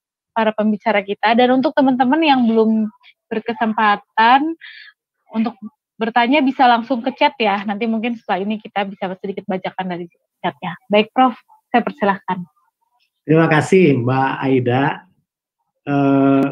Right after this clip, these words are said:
Speaker 2: ini pertanyaannya luar biasa ini, sangat berkualitas. Jadi, eh,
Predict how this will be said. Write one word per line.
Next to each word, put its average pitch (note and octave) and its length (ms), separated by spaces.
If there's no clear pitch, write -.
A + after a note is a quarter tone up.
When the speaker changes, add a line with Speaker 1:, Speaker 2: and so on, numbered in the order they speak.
Speaker 2:
ini E3+ 240
pertanyaannya D3+ 880
luar C#3+ 240
biasa B2+ 480
ini, F#2+ 160
sangat C#3 400
berkualitas. B2 800
Jadi, C3 640
eh, B2+ 640